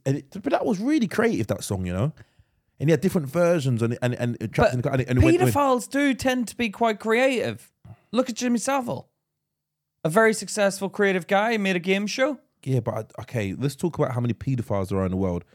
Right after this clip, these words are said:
Speaker 1: and how many of them are, are, are superstars.
Speaker 2: Michael Jackson?
Speaker 1: No,
Speaker 2: Not
Speaker 1: he, he wasn't,
Speaker 2: necessarily.
Speaker 1: he wasn't convicted of being a paedophile.
Speaker 2: You can't be convicted when you're dead. That's
Speaker 1: You
Speaker 2: the
Speaker 1: said they,
Speaker 2: problem
Speaker 1: they tried
Speaker 2: with
Speaker 1: to
Speaker 2: it.
Speaker 1: convict him when he was alive, and they didn't. They, they didn't manage to.
Speaker 2: They went through the process.
Speaker 1: And he didn't. And he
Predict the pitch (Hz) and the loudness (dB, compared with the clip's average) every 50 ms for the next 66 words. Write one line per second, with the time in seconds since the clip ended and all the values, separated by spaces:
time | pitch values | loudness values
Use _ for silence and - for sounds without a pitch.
0 | _ _ _ _ - 107 101 135 135 135 139 135 131 127 117 101 - 120 113 - | _ _ _ _ -8 -4 0 0 2 2 2 2 2 2 2 2 2 0 0 0
1 | - - 101 92 - - - - 104 101 98 98 - - 101 101 98 98 - - | 0 -4 -6 -6 -8 -6 -2 0 0 2 0 -2 -2 -2 -2 -2 -2 -2 -4 -8
2 | - - - 123 107 110 - - 104 92 90 98 - - _ _ _ _ _ _ | -8 -4 -4 -4 -4 -4 -6 -6 -6 -6 -6 -6 -8 -12 _ _ _ _ _ _
3 | _ _ - 165 180 180 156 170 170 143 - 202 190 190 190 - - 240 247 240 | _ _ 0 0 0 0 0 -2 -4 0 2 2 2 2 -2 -4 -2 -2 -2 -2
4 | - _ _ _ _ - 113 123 139 151 165 160 160 165 156 151 147 143 135 120 | -6 _ _ _ _ -2 2 2 4 4 4 4 2 2 2 2 2 2 0 2
5 | 104 92 190 214 127 - - - 123 131 135 135 247 233 - 127 139 139 156 139 | 2 4 4 4 6 4 4 4 4 2 2 4 2 2 4 2 2 0 -2 -2
6 | - 131 127 135 151 - - 127 120 110 - 123 113 110 - 127 131 120 - - | -2 -2 -2 -2 -2 -2 -2 -2 0 0 0 0 0 0 0 0 -2 -2 -2 -2
7 | 98 95 92 - _ _ - 151 160 - - 190 208 202 202 165 156 160 185 185 | -2 -2 -4 -6 _ _ -8 -6 -6 -2 2 4 4 4 4 0 -2 -2 -2 -2
8 | 170 - 151 123 127 120 110 - 113 123 120 117 113 107 101 113 107 104 101 - | -2 -2 -4 -4 -4 -6 -6 -8 -6 -6 -4 -4 -4 -4 -2 -2 -2 -4 -6 -10
9 | _ _ _ _ _ _ _ _ _ _ _ _ _ - 151 151 151 135 - 117 | _ _ _ _ _ _ _ _ _ _ _ _ _ -2 -2 -2 0 -2 -2 2
10 | - 139 135 - 127 135 135 127 120 151 110 110 - 135 127 139 135 - 123 123 | 4 4 6 6 4 4 2 4 2 2 2 0 0 -2 -2 -2 -2 -4 -2 -2
11 | 123 117 113 123 117 113 117 113 139 165 170 117 90 98 101 101 95 120 127 104 | 0 0 0 0 0 0 0 0 0 0 -2 -2 -2 -2 -2 -2 -2 -2 -2 -2
12 | 90 _ - 110 117 117 110 110 104 113 131 131 147 170 165 127 139 160 160 165 | -4 _ -4 -2 0 0 0 -2 -2 -2 0 0 0 0 0 0 2 2 2 4
13 | 165 165 160 151 - 160 147 135 131 131 - 175 170 165 - - 117 110 101 - | 4 2 0 -2 -2 -2 -2 -2 -2 0 2 2 2 2 0 -4 -8 -8 -8 -10
14 | - - 104 104 104 98 110 107 110 - 107 104 104 | -6 -4 0 0 2 2 2 0 -2 -2 -2 -2 -2